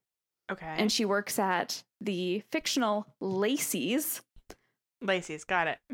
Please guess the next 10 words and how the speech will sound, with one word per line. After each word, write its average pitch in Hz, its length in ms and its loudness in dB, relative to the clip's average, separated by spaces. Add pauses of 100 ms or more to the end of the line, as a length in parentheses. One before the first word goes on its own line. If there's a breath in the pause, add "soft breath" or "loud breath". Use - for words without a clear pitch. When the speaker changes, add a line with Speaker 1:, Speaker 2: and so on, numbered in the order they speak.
(180)
Speaker 2:
Lacey's. 226 460 2
Also, 254 600 2
they 208 440 2
attend 220 480 2
the 202 280 0
Meta 208 640 4 (140)
Gala. 170 520 2 (260)
Speaker 1:
<laughs> - 220 -18
The 254 720 6
Meta 165 300 2